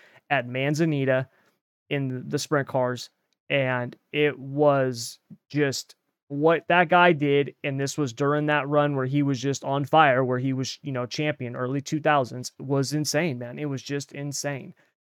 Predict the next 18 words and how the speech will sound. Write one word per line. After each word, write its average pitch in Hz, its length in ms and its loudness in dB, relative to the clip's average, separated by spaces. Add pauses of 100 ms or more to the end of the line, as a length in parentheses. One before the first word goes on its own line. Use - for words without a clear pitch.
(340)
So, - 160 0
yeah, 135 220 0
I 123 100 -6
mean, 127 220 -8
that 165 240 4
dude 165 200 2
would, 147 280 -6 (100)
you 156 120 -4
know, 127 280 -4 (480)
two - 180 -8
thousand 147 520 2
one, 156 340 0
two 143 140 -12
thousand 147 340 0
two, 156 220 -6
two 151 160 -10
thousand 143 400 0
three, 147 420 -2